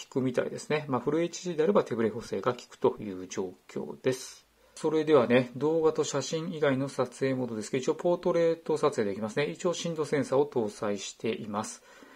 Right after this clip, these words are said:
あとは、あ、もっと見るですね。かなりやっぱ少ないですね。一応夜景の撮影モードありますね。四千八百万画素で撮影するモードもあるし、一応ショートビデオとスローモーション撮影一応できますね。スローモーション撮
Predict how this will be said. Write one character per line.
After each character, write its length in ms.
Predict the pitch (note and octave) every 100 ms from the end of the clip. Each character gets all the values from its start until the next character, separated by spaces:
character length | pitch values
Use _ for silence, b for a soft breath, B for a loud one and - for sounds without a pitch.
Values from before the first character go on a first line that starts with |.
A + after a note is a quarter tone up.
| B B _
あ 80 | E3+
と 220 | - B2
は、 240 | A2 C#3 - -
あ、 120 | B2
も 100 | B2
っ 100 | -
と 120 | B2
見 100 | A2
る 80 | G#2
で 80 | F2+
す 80 |
ね。 80 | B2+
か 140 | A#2 A#3
な 80 |
り 80 | C3+
や 80 | A2
っ 20 |
ぱ 80 | -
少 240 | - -
な 160 | B2+ B2
い 40 |
で 80 | G2+
す 80 | -
ね。 100 | B2+
一 140 | B2+
応 20 | G3
夜 160 | D#3+
景 280 | D#3+ - A3+
の 80 | A3
撮 220 | G#3 F#3+
影 100 | F#3+
モ 120 | F3+
ー 20 |
ド 80 | C3
あ 60 | G#2+
り 80 | G2
ま 100 | G#2
す 120 | -
ね。 100 | C3
四 160 | D3+
千 180 | D#3+ F3
八 100 | A#2+ A#2
百 160 | B2+ B2+
万 200 | C3 B2+
画 100 | B2+
素 140 | C3
で 80 | D#3+
撮 260 | - A#2
影 160 | - A#2+
す 100 | A#2
る 80 | A#2+
モ 140 | A#2 A2
ー 20 |
ド 80 | G#2+
も 120 | G2+
あ 60 |
る 80 | G2+
し、 460 | G2 - E3 B2 - B B B -
一 140 | C#3
応 20 | B2+
シ 80 |
ョ 160 | - D3+
ー 40 |
ト 140 | D3+ D3
ビ 120 | C#3
デ 80 | B2
オ 20 |
と 140 | A#2+
ス 160 | D3+ -
ロ 160 | A3+ B3
ー 20 |
モ 140 | A#3
ー 20 |
シ 60 | A3
ョ 80 | A3
ン 60 |
撮 120 | G3+ F#3
影 160 | A#2
一 100 | G2+
応 20 | G#2+
で 100 | G#2
き 80 |
ま 100 | G#2+ G#2+
す 100 | -
ね。 280 | A#2 A#2+ A#2+
ス 80 | -
ロ 60 | D#3+
ー 40 | F#3 F3+ F3
モ 180 | F3
ー 20 | F3
シ 100 | -
ョ 100 | E3
ン 40 |
撮 140 | E3